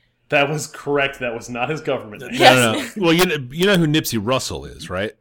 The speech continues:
Speaker 3: Oh, no.
Speaker 2: Oh, yeah. Nipsey Russell's a famous comedian from the seventies.
Speaker 3: Ugh,
Speaker 2: In
Speaker 3: that
Speaker 2: eighties.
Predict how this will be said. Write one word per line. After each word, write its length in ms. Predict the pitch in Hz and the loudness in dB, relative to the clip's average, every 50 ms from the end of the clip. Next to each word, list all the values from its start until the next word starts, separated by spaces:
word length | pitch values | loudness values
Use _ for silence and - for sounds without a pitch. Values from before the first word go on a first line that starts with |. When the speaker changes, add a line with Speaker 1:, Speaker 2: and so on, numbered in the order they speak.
| - - - - _ _ _ _ _ _ | -20 -20 -20 -20 _ _ _ _ _ _
Speaker 3:
Oh, 140 | - 208 208 | -8 -8 -8
no. 380 | 208 190 175 180 185 170 175 _ _ _ _ _ _ _ - 127 | -8 -12 -14 -14 -14 -16 -20 _ _ _ _ _ _ _ -6 -2
Speaker 2:
Oh, 160 | 123 123 117 | 0 2 2
yeah. 200 | 110 107 101 101 | 2 2 0 0
Nipsey 300 | 104 127 131 - - 117 | -2 -4 -4 -4 -6 -4
Russell's 320 | 123 117 - - 110 95 | -4 -4 -4 -6 -10 -10
a 40 | 95 | -8
famous 360 | - 101 101 101 95 87 - | -8 -6 -6 -6 -6 -8 -10
comedian 420 | - - 95 92 87 85 85 85 82 | -10 -8 -8 -8 -6 -6 -8 -10 -10
from 280 | - 87 82 80 78 | -12 -12 -12 -12 -12
the 280 | 69 67 69 69 69 - _ _ | -14 -14 -14 -14 -16 -18 _ _
seventies. 760 | - - - 101 95 85 87 78 62 - - _ - - - _ _ _ _ _ _ _ _ _ _ _ - | -10 -6 -4 -4 -4 -6 -8 -12 -12 -18 -20 _ -20 -20 -20 _ _ _ _ _ _ _ _ _ _ _ -8
Speaker 3:
Ugh, 180 | 214 214 - 117 | -8 -8 -6 -6
Speaker 2:
In 80 | 101 | -6
Speaker 3:
that 60 | 101 | -4
Speaker 2:
eighties. 500 | 101 107 107 - - 101 - - - - | -4 -2 -2 -4 -6 -8 -14 -20 -20 -20